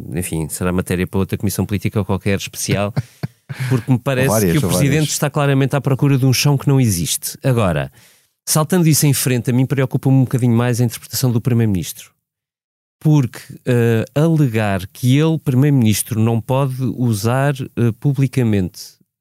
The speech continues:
Speaker 1: eh, e já vamos ao conceito de publicamente, os dados de, produzidos pelas secretas, ehm, porque senão incorre em crime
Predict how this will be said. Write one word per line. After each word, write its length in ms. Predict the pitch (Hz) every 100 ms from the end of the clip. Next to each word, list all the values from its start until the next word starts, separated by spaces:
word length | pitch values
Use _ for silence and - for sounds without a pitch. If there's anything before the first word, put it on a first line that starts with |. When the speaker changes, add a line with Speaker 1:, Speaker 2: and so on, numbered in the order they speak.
| -
Speaker 1:
eh, 40 | 95 95 87 60 -
e 100 | 71
já 160 | 90 95
vamos 240 | 107 98
ao 80 | 107
conceito 460 | - 104 131 131 -
de 60 | _
publicamente, 680 | 123 117 - 107 92 78
os 80 | 107
dados 480 | 101 104 85 - - _ _ _ _ _ _ -
de, 260 | 101 120 107
produzidos 480 | 131 107 120 151
pelas 300 | - 151 147 -
secretas, 840 | - 127 113 - 87 - - -
ehm, 600 | 110 110 104 98 98 98 - 101 107 -
porque 180 | 127 -
senão 160 | 147
incorre 300 | 131 123 101
em 80 | 123
crime 500 | - 104 95 87 90